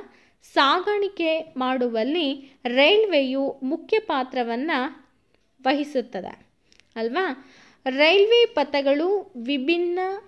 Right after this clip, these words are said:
ಭೌಗೋಳಿಕ ಪ್ರದೇಶಗಳ ಮುಖಾಂತರ ಸಂಚರಿಸ್ತಾ ಹೋಗ್ತವೆ, ಅಡ್ಡ ಹಾಯುತ್ತದೆ. ಪ್ರಪಂಚದಲ್ಲಿಯೇ ಅತ್ಯಂತ ಉನ್ನತವಾದಂತಹ ರೈಲ್ವೆ ಪಥವು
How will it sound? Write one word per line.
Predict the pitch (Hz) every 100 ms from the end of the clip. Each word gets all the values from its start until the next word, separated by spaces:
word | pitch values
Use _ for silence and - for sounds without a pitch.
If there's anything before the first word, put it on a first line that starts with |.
| -
ಭೌಗೋಳಿಕ | 226 233 262 269 311 330 330 349
ಪ್ರದೇಶಗಳ | 320 262 240 285 311 - 330 285 285
ಮುಖಾಂತರ | 277 247 - 262 254 247 262 320
ಸಂಚರಿಸ್ತಾ | - 339 320 285 269 - 262
ಹೋಗ್ತವೆ, | 247 208 - 208 - - _ _ _ _ _ _ _ -
ಅಡ್ಡ | 254 247 311
ಹಾಯುತ್ತದೆ. | 349 311 254 233 220 214 220 311 403 - _ -
ಪ್ರಪಂಚದಲ್ಲಿಯೇ | 269 262 359 403 403 311 311 294 269 277
ಅತ್ಯಂತ | 302 - 254 - 277 269 254
ಉನ್ನತವಾದಂತಹ | 294 320 381 381 349 277 247 247 254 254 247 240 247 226
ರೈಲ್ವೆ | 214 247 294 330 330 330
ಪಥವು | 320 226 240 233 220 247 254